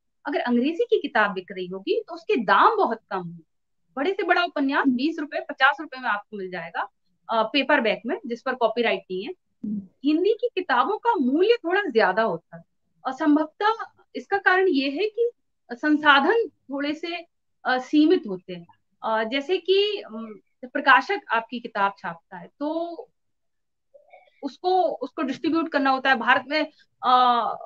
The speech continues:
Speaker 1: बहुत सारे लोग यहाँ साहित्य पढ़ते हैं, लेकिन मुझे लगता है कि परिवारों में, अ, जैसे राशन के लिए बजट होता है, अखबार खरीदने के लिए, बच्चों की स्कूली किताबें खरीदने के लिए, किसी भी परिवार में, अमूमन आम मध्य वर्ग के परिवार में,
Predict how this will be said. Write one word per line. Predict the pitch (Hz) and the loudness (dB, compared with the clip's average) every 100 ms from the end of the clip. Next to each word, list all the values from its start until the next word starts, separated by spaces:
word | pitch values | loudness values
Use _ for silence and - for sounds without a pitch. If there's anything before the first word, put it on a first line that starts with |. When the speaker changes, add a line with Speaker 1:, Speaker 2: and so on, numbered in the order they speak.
| - _ - - - 214 | -18 _ -12 -12 -8 -4
Speaker 1:
बहुत | 226 269 | -2 -2
सारे | 247 370 | -2 0
लोग | 311 254 233 220 | 4 4 2 -2
यहाँ | 202 208 | -4 -4
साहित्य | 214 202 196 233 | -6 -8 -8 -6
पढ़ते | 202 185 214 | -6 -6 -8
हैं, | 226 226 | -10 -8
लेकिन | 247 320 359 359 _ _ _ 240 | -6 -6 -6 -8 _ _ _ -2
मुझे | 269 311 | 0 2
लगता | 381 370 392 | 2 0 0
है | 403 | 0
कि | 381 403 262 | 0 -4 0
परिवारों | 247 247 254 294 381 | 2 4 4 6 4
में, | 359 311 359 - _ _ - | 4 0 -4 -8 _ _ -6
अ, | 254 | -6
जैसे | 247 294 302 370 | -4 -4 -2 -2
राशन | 240 226 240 381 | 0 -2 0 -2
के | 381 | 0
लिए | 349 349 | -2 0
बजट | 240 233 262 | 0 -2 -2
होता | 226 220 214 | -4 0 0
है, | 220 | 0
अखबार | 220 220 247 294 | -2 0 4 4
खरीदने | 277 285 233 247 | 2 -2 -2 -4
के | 233 | -4
लिए, | 226 233 233 | -2 0 0
बच्चों | 220 - 285 | -2 -4 -4
की | 294 | -4
स्कूली | - 254 349 | -4 -2 0
किताबें | 370 240 208 220 | 0 2 2 0
खरीदने | 214 214 202 | -6 -8 -8
के | 202 208 | -12 -10
लिए, | 208 320 - _ _ _ _ | -8 -8 -10 _ _ _ _
किसी | 302 - 466 | -12 -6 -6
भी | 427 233 | -6 -6
परिवार | 190 185 175 | -4 -2 -4
में, | 208 - | -4 0
अमूमन | 320 415 311 208 226 | 2 4 2 0 2
आम | 262 | 4
मध्य | 254 208 220 | 4 0 0
वर्ग | 214 202 | 0 -2
के | |
परिवार | 226 196 185 170 175 | -8 -6 -6 -8 -8
में, | 269 | -12